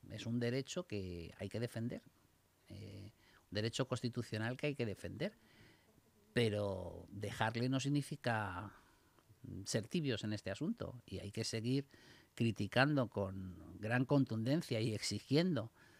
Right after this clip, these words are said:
eh, a este rey emérito que dé la cara, eh, si, si, si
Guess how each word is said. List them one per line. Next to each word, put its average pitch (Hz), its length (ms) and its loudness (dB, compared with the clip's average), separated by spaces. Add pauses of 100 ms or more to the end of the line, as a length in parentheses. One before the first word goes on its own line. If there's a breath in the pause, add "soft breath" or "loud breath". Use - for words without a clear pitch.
(280 soft breath)
eh, - 400 -12
a 113 160 0
este 117 800 2
rey 127 200 4
emérito 123 440 2
que 98 120 -4
dé 101 100 -4
la 120 120 0
cara, 143 360 2 (520 loud breath)
eh, 92 680 -12
si, 104 360 0
si, 98 340 -4
si 87 840 -10